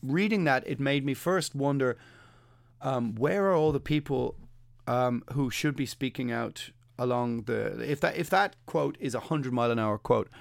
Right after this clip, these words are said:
where are all the people who should be speaking out at twenty, thirty, forty, fifty, sixty mile an hour? Where are all the moderate voices in the middle who might have s-, might have had some, um,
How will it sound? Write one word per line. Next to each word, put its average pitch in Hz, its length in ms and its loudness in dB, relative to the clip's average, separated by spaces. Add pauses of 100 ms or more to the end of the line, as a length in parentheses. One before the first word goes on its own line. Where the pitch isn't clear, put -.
(260)
where 156 180 2
are 202 60 2
all 202 100 2
the 170 80 -4
people 147 260 -2
who 139 140 -2 (100)
should 151 220 -2
be 139 120 -2
speaking 123 360 -4
out 113 220 -2
at - 140 -10
twenty, 120 380 -2
thirty, 113 380 -4
forty, 113 320 -6
fifty, 113 320 -8
sixty - 320 -8
mile 110 180 -2
an 107 60 -4
hour? 101 160 -6 (460)
Where 180 180 4
are 220 60 2
all 214 100 2
the 185 80 2
moderate 151 420 2
voices 120 400 -4
in 120 60 0
the 117 80 0
middle 113 360 -2 (260)
who 131 80 -4
might 123 240 0
have 104 80 -6
s-, - 280 -10
might 131 220 0
have - 220 -6
had 135 220 2
some, 127 400 -2 (420)
um, 107 320 -8